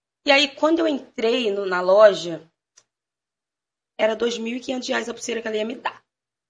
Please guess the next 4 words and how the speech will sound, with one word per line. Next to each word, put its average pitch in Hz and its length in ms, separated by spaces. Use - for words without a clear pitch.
Me 277 140
dar, 208 440
me 220 140
presentear 240 1000